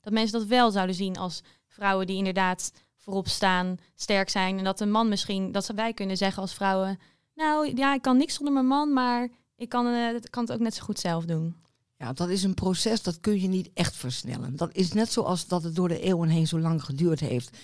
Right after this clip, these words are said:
Speaker 2: dat wij als vrouw nu staan waar we staan.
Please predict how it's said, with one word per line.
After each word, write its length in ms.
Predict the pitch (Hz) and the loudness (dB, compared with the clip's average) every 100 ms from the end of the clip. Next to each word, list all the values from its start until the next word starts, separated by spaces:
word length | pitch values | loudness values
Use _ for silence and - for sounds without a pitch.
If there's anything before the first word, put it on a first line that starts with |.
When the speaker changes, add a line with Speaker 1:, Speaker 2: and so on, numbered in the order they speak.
| - - | -20 -18
Speaker 2:
dat 180 | - 170 | 0 2
wij 220 | 147 160 | 4 2
als 160 | - 143 | 2 0
vrouw 240 | - 165 | 2 4
nu 140 | 147 151 | 6 6
staan 380 | - 185 156 131 | 4 4 4 4
waar 260 | 131 156 | 4 2
we 80 | 202 | 2
staan. 360 | - 233 269 | 4 6 6